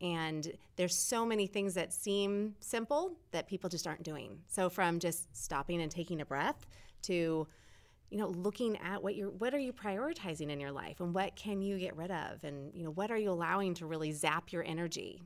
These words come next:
And so it's, it's, it's kind of a message I'm pretty passionate about, and just making sure that moms realize that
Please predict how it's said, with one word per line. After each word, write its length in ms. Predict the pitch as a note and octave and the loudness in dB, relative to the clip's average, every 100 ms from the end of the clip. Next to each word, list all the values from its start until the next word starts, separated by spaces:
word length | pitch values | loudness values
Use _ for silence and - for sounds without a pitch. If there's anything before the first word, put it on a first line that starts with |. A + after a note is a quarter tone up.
| - | -12
And 320 | - F3 E3+ E3 | -4 0 0 0
so 220 | - F3+ | 2 4
it's, 320 | A3 A3 - - - - - | 4 0 -2 -8 -12 -14 -2
it's, 200 | C#4+ - - - - | 0 -2 -14 -10 -6
it's 160 | A3+ | -4
kind 180 | - D4+ | -4 -2
of 40 | |
a 40 | C4 | 0
message 280 | G#3 G#3+ G3 | 0 0 0
I'm 120 | F3 | 0
pretty 160 | F#3+ | -2
passionate 520 | F3 E3+ D#3+ F3 - E3+ | 0 4 4 2 -4 -4
about, 420 | - - - - - | -2 -2 -2 -8 -6
and 400 | E3+ D#3 D3+ D#3+ | -2 -2 -2 -4
just 180 | D#3+ F#3 | -4 0
making 340 | E3 D#3+ F3 | 0 0 -4
sure 400 | D#3 F3+ D#3 D#3 | -2 -2 -2 -2
that 340 | D#3 C#3 C#3+ - - - - - | -4 -6 -8 -10 -18 -20 -20 -10
moms 320 | G3 G3+ G#3+ G3+ | -4 -2 -2 -2
realize 580 | G#3 B3 F#3+ D#3 E3 | 0 2 2 2 -2
that 180 | F3+ E3 | -2 -4